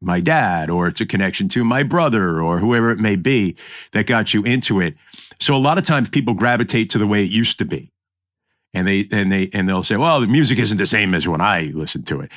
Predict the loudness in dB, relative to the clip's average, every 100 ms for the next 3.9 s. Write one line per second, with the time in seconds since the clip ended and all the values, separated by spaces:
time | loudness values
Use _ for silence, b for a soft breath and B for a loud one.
0 | B B 0 2 4 4 2 2 2 0
1 | 2 2 2 -2 -4 -4 -2 0 2 2
2 | 2 0 -4 -2 0 2 0 -2 -2 0
3 | 0 -2 -2 -4 0 0 0 -2 -2